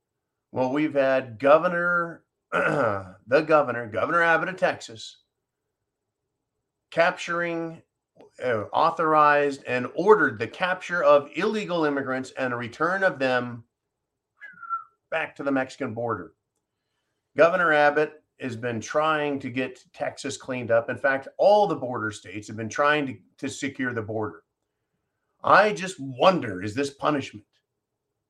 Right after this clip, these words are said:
I wonder about it, folks.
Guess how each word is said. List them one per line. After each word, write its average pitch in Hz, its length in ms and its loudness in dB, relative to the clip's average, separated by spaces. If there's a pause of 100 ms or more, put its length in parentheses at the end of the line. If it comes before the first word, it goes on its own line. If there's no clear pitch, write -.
(1800)
I 120 100 2
wonder 165 380 0
about 113 220 -4
it, - 100 -10
folks. - 440 -10